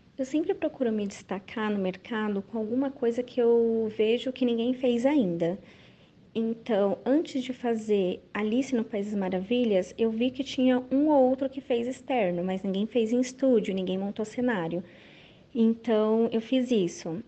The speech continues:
E também fi-, trouxe os personagens pra poder, os covers, né, cosplay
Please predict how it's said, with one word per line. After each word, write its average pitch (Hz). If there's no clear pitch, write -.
E 220
também 214
fi-, -
trouxe 254
os 233
personagens 240
pra 240
poder, 214
os 214
covers, 220
né, 208
cosplay 202